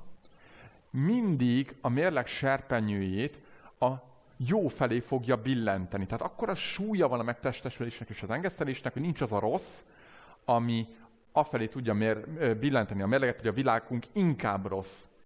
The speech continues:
mint jó. Tehát mindig egy nagyon jó világ javára billenti az összmérleget. Míg Plantinga bevezet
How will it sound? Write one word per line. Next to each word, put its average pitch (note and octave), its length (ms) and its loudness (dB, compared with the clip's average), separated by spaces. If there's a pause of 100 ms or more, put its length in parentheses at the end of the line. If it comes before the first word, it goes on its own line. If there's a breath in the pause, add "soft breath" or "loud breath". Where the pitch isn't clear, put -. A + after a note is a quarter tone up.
(120)
mint G#2+ 380 0
jó. G2 340 -2
Tehát F2 220 -12
mindig C3 360 0
egy G2+ 100 0
nagyon C3+ 340 2
jó G#2 200 -2
világ G2+ 280 0
javára G2 320 0
billenti G2 540 -4 (320 loud breath)
az G2+ 120 -6
összmérleget. G2 760 -4 (680 loud breath)
Míg C3+ 180 2
Plantinga F3 520 0
bevezet E3 400 0